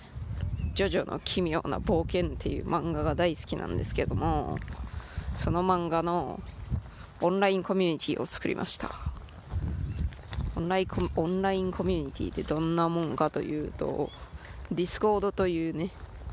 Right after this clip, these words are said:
テキストとか、ボイスチャット、ボイスチャットってなんだよ。音声で喋ったりとか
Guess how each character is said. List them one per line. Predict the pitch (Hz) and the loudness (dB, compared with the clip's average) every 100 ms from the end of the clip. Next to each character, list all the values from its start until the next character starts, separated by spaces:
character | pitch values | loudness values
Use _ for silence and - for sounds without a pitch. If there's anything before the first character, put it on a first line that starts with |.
| - - - - | -4 -2 -2 0
テ | 214 | 0
キ | - | 2
ス | 156 - | -2 0
ト | 147 | -2
と | 147 | 0
か、 | 131 135 - - - - - - - - - - - - | 0 -2 -2 -2 0 0 -2 -8 -6 -2 -2 -4 -8 -4
ボ | - 180 | 0 0
イ | |
ス | 165 - | 0 0
チ | 202 | 2
ャ | |
ッ | 190 | 2
ト、 | 160 | 0
ボ | 170 165 | 2 2
イ | |
ス | 180 | 0
チ | - | -2
ャ | 226 | -2
ッ | - | -2
ト | - | -2
っ | 147 | -2
て | - | 0
な | 165 | 0
ん | 196 | 0
だ | - | 0
よ。 | - - - - - - - - - - | -2 -6 -12 -12 -10 -10 -10 -12 -10 -2
音 | 196 196 | 0 2
声 | - 165 | 0 0
で | - | 0
喋 | - 165 165 | 2 0 0
っ | - | -4
た | - | -2
り | 139 | 0
と | 131 135 | 0 2
か | 104 | 0